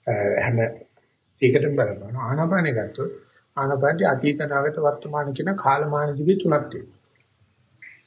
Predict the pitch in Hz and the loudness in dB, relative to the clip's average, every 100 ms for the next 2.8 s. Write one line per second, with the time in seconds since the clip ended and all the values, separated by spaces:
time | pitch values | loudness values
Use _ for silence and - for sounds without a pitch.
0 | _ _ _ _ - 123 123 120 104 87 | _ _ _ _ -6 -6 0 -2 -2 -8
1 | 92 101 123 120 131 120 110 107 131 151 | -10 -8 -4 -2 0 0 -4 -8 -2 4
2 | 147 151 143 131 101 95 - - | 6 6 4 2 2 -6 -12 -20